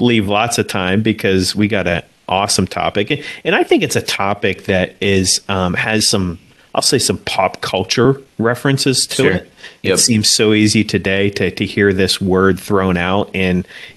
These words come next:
Speaker 1: in, uh, our language. And I, I don't think many people know exactly what it means or severity of it.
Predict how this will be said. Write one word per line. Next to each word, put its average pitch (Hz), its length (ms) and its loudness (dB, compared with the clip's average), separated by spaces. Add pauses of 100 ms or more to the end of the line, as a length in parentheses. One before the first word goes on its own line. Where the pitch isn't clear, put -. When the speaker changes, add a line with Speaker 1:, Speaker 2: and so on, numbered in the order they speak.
(120)
Speaker 1:
in, 95 360 0
uh, 92 220 -2
our 98 160 0
language. 95 580 0
And 92 120 0
I, 98 180 0 (220)
I 101 80 0
don't 139 200 0
think 90 220 -6
many 95 300 0
people 104 340 -2
know 87 320 0
exactly 87 540 -2
what 85 140 0
it 71 80 -4
means 139 560 2
or 92 480 4 (600)
severity 104 640 2
of 139 140 2
it. 226 240 0